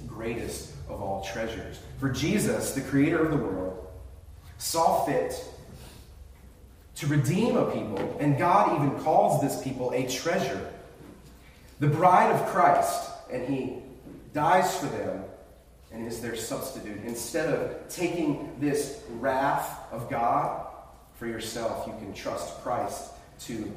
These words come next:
take it on your behalf. By the way, unbeliever, or anyone in here, you are laying up something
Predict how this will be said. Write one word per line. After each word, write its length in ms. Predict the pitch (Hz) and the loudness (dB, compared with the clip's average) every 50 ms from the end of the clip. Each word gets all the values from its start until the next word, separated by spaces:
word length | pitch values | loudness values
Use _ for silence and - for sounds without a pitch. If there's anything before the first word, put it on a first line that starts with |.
| - - - - - | -12 -14 -16 -16 -16
take 320 | - - 131 131 131 - | -10 -8 -6 -6 -6 -6
it 280 | - - - - - - - | -8 -8 -8 -10 -12 -8 -8
on 160 | 113 120 120 | -6 -6 -4
your 120 | 120 117 117 | -4 -4 -4
behalf. 680 | 110 - - - 110 - - - - - - - - | -4 -4 -4 -4 -4 -4 -2 -4 -4 -6 -10 -8 -4
By 160 | - 123 170 | 0 0 2
the 100 | 185 - - 95 | 2 0 0 0
way, 300 | 95 92 - - - - - - - - | 0 0 0 0 -2 -4 -8 -10 -10 -6
unbeliever, 680 | - 127 127 123 123 120 123 120 117 - 98 95 80 78 - - - - - - - - - - - | -4 -4 -2 -2 -2 -2 -2 -2 -2 -2 -4 -8 -8 -10 -12 -14 -16 -20 -20 -20 -20 -20 -20 -16 -10
or 140 | 117 117 117 | -8 -6 -2
anyone 400 | 127 135 143 143 135 120 113 110 | 0 2 2 2 2 0 0 -2
in 160 | 110 113 - - - | -2 -4 -4 -6 -8
here, 140 | - 104 101 - - - - - - - - - - - - - - - - - - - - - - - - - - - - - - - - - - - | -10 -10 -10 -12 -14 -16 -20 -20 -20 -20 -20 -20 -20 -20 -20 -18 -18 -18 -20 -20 -20 -20 -20 -20 -20 -20 -20 -20 -20 -20 -20 -20 -20 -20 -20 -14 -6 0
you 220 | 151 202 233 214 | 4 6 8 8
are 340 | 208 208 214 - - 147 147 | 10 10 10 10 8 8 6
laying 400 | 160 180 202 202 175 160 147 - | 6 6 6 6 4 4 4 4
up 160 | - - 165 | 4 4 4
something 500 | 170 170 - 175 180 180 175 156 139 - | 4 2 2 2 2 4 4 2 2 2